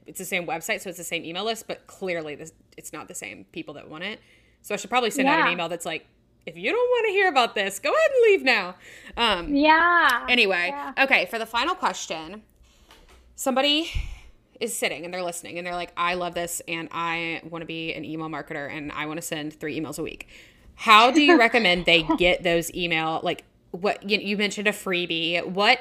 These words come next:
Speaker 1: are the tactics to grow that email list in an ethical way? Just kinda, like, to start
Speaker 2: Mm.
Speaker 1: off.
Speaker 2: I, first of all, like, being, like, um, being yourself and just think about,
Speaker 1: Mm-hmm.
Speaker 2: like, least amount of resistance.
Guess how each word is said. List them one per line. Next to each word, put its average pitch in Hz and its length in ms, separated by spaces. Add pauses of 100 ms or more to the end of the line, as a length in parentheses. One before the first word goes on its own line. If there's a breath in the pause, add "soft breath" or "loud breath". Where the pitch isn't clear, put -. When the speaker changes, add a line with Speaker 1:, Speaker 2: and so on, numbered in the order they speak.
Speaker 1:
are 190 240
the 180 120
tactics - 580
to 196 100
grow 175 200
that 170 160
email 170 220
list 160 220
in 175 120
an 170 100
ethical 165 400
way? 175 460 (260 soft breath)
Just - 220
kinda, 170 180
like, - 120
to 269 100
start 247 260
Speaker 2:
Mm. 214 120
Speaker 1:
off. - 220 (1200 loud breath)
Speaker 2:
I, 311 180
first 311 180
of 311 60
all, 277 140
like, 262 160 (480)
being, 285 320
like, 254 240
um, 233 720
being 359 220
yourself 269 580
and 254 200
just 247 140
think 269 160
about, 254 180
Speaker 1:
Mm-hmm. 180 80
Speaker 2:
like, 233 300
least 254 380
amount 247 280
of 233 40
resistance. 254 720